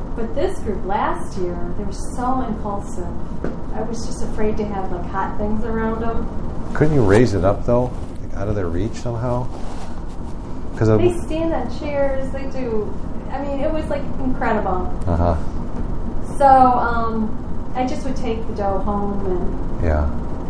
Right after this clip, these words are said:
Speaker 1: cook it at home. And they were okay with that. And I said, "It's not today, but tomorrow we'll eat it." But they really got into Martin Luther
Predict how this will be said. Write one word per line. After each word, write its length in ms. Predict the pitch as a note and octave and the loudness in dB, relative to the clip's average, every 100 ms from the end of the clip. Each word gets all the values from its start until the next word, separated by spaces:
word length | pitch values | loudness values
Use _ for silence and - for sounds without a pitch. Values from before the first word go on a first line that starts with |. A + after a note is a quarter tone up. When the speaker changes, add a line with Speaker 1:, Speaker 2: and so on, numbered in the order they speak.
| - - - - - - - | -2 -2 -2 -2 0 0 -2
Speaker 1:
cook 160 | - - | -2 0
it 80 | F#3 | 0
at 140 | F3+ | 0
home. 440 | F#3+ F#3+ F3+ F4 - - - - - - - | 0 0 0 0 0 0 -2 -4 -4 -2 2
And 80 | D#4+ | 4
they 60 | |
were 160 | B4 F4+ - | 4 4 4
okay 160 | C4 | 2
with 120 | B3 - | 0 0
that. 200 | - - - - - - - - - - - | 0 0 -2 0 -2 0 0 0 0 -2 -2
And 100 | G3 | 0
I 60 | F#3+ | 0
said, 140 | G#3 | 0
"It's 100 | - | 0
not 220 | G#3+ - | 2 2
today, 880 | - G#4+ A4+ F#4+ D4 C#4 C4 C4 C4 - - - - - - | 2 2 4 4 4 4 4 2 0 0 -2 -2 -2 -4 -4
but 100 | G#3 | -6
tomorrow 560 | C4 D4 E4+ F4+ E4+ | -4 0 4 6 4
we'll 240 | A3+ F#3+ F#3+ | 2 0 -2
eat 60 | |
it." 160 | F3 E3 - - - - - - - - - - - - - - - - - - - - - - - - - - - - - - - - - - - - - - - - - - - - - - - - - - | -2 -4 -6 -6 -4 -4 -4 -4 -4 -2 -4 -4 -4 -6 -6 -6 -6 -6 -6 -2 0 0 -2 -4 -4 -2 -2 -2 -4 -6 -6 -4 -2 0 -2 -4 -2 -2 -2 0 0 0 -2 -2 -2 -2 -2 -2 -2 2 2 4
But 100 | A#3 | 2
they 100 | C4+ | 4
really 220 | D4 E4+ | 2 2
got 180 | B3+ A#3+ | 4 2
into 140 | - G3+ | 2 2
Martin 280 | G#3 G3+ | 2 2
Luther 220 | F#3+ F3 | 0 0